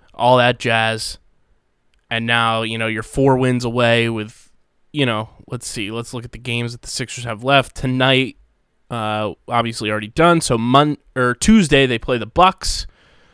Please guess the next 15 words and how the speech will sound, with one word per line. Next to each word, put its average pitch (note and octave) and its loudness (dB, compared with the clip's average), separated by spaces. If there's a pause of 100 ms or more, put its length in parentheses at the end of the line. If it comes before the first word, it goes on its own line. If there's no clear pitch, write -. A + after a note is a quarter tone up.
(520)
Then B2 0
they B2+ 2
play C3 2
the A#2 2
Pistons. F3+ 0
Then A#2+ -4
they A2+ -4
play A2 -4
the A2 -6
Hornets. F#3 0
Then A#2+ -8
they A2 -8
play A#2 -6
the F#2 -10
Cavs, D3 2